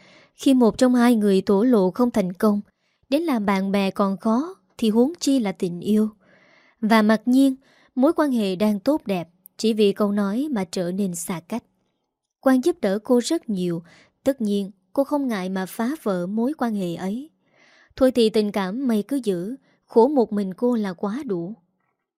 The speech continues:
Quang chở Mây về khách sạn chuẩn bị học hành. Cô chỉ làm buổi sáng, còn chiều được đặt cách để tập trung ôn thi.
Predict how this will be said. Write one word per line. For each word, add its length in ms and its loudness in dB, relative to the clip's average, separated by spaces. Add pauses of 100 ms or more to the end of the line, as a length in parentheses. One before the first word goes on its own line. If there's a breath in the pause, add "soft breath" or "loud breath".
(840)
Quang 200 2
chở 200 2
Mây 200 2
về 220 -2
khách 180 -4
sạn 380 -4
chuẩn 200 -4
bị 140 0
học 220 -4
hành. 320 -8 (420)
Cô 120 0
chỉ 160 -2
làm 260 -2
buổi 200 -2
sáng, 380 -2 (400 loud breath)
còn 220 2
chiều 300 4
được 220 0
đặt 220 -2
cách 140 -2 (180)
để 120 0
tập 280 -4
trung 280 0
ôn 240 0
thi. 220 0